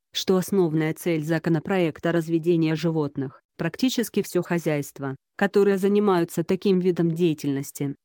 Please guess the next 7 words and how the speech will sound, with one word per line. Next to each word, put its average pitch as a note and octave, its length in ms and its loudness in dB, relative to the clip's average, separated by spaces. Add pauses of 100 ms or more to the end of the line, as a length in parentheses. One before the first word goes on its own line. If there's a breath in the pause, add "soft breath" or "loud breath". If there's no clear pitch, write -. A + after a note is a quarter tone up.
выпускают E3+ 680 0
колоссальное E3+ 640 0
количество E3+ 640 -2
особей D#3+ 360 0
в D#3+ 80 -4
дикую A#3+ 380 0
природу. D#3+ 580 -2